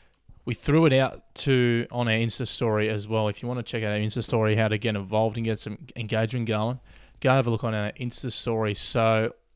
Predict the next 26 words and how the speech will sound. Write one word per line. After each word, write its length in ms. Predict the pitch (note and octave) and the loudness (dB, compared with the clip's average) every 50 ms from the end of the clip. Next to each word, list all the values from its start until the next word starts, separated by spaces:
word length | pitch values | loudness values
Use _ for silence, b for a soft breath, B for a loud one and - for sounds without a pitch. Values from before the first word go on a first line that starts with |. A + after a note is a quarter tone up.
| _ - - - | _ -16 -8 -2
we 140 | C3+ C3 A#2+ | -2 -2 -2
threw 280 | - - F3+ G3 G3+ | -2 -4 -2 0 2
it 80 | F#3 D3+ | 2 2
out. 180 | D3 C#3 B2 | 2 2 2
What 260 | B2 D3+ G3+ G3 - - | 0 0 -2 -2 -4 -6
do 360 | F#3 F#3 E3 D#3 D3+ C#3+ C#3+ - | -2 -2 0 0 0 -2 -4 -6
the 120 | - C#3+ B2+ | -6 -6 -6
people 500 | - - C#3 C3+ - - - A#2+ A#2 A#2+ | -4 -2 -2 -2 -2 0 2 2 2 2
want 220 | - - C3 C3 A#2+ | 2 0 0 2 2
us 220 | A#2 A2 - - | 0 0 -2 0
talking 420 | - C3 A2+ G#2 - - C#3+ E3 | 2 4 4 4 6 6 4 6
<laughs> 80 | C3+ C#3+ | 6 4
on 80 | C#3 B2 | 4 4
this 180 | A2 G#2 - | 2 0 -2
pod? 320 | - - - B2+ A2+ G#2 G2+ | -2 -2 0 0 0 0 0
Now, 140 | G2+ A2 | -2 -2
before 280 | A2 G#2 - - C#3 D3+ | -2 -2 0 2 2 2
we 80 | E3 E3 | 4 2
get 120 | D#3+ D3+ | 2 0
into 200 | C#3+ - - B2 | 0 0 0 2
our 100 | A2+ A2 | 2 2
round 240 | A2+ A#2 A2+ A2 - | 2 2 0 -2 -2
twelve 480 | - - A#2 A2 A2 A2+ A2 G2+ - - _ _ _ | -4 0 0 2 2 2 0 -2 -6 -14 _ _ _
preview, 480 | - A#2+ A2 A2 A2 G#2 G#2 G#2 G#2 - b b b b b b b b b b b b b b b _ _ _ - - | -4 -2 0 0 2 2 2 0 0 -2 b b b b b b b b b b b b b b b _ _ _ -18 -2
we 260 | A2 B2 C#3+ D#3+ D#3+ | 2 2 4 4 6
will 600 | D3 D3 D3 D3 C#3+ C#3 C3+ C3 B2 A2+ - | 6 8 8 10 10 10 8 8 6 4 0